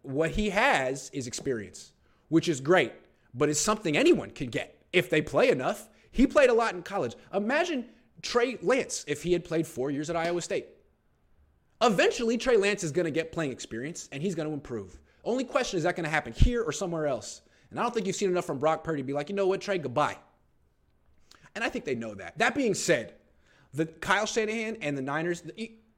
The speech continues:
they don't strike me as the kind of team that's gonna be like, "Hey, you know, we gotta go with Trey Lance because we gave up picks for him. Sorry, Brock, it doesn't matter what you do." I think this is an open competition,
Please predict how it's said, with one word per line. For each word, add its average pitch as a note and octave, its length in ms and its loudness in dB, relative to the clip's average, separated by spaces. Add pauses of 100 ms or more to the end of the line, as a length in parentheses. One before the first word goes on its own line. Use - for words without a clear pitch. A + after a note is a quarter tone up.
they F3+ 180 0
don't C4 160 0
strike - 340 -2
me F3+ 100 -4
as C#3 100 -4
the C3 100 -8
kind D#3+ 220 -6
of D3+ 100 -6 (1000)
team A#2+ 520 -2 (380)
that's D3 140 -2
gonna D3+ 160 -2
be C#3 140 -4
like, B2+ 280 -2
"Hey, D3 160 0
you B2+ 120 0
know, B2 280 -6
we D3+ 120 -4
gotta E3 360 4
go D3 200 0
with C#3 160 0
Trey C#3 200 -2
Lance B2+ 240 -6
because B2 300 -10
we B2+ 60 -8
gave A#2+ 180 -2
up A#2 140 -6
picks B2+ 200 -6
for A2+ 220 -8
him. A2 80 -8
Sorry, C#3+ 340 4
Brock, B2 260 -2
it B2+ 40 -8
doesn't B2+ 180 -4
matter B2 160 -4
what A#2 220 -4
you G#2+ 60 -10
do." G#2 200 -8
I A#2 80 -6
think D#3+ 160 -2
this C#3+ 120 -2
is C3 80 -4
an C3 60 -4
open C#3 220 2
competition, C3 640 -4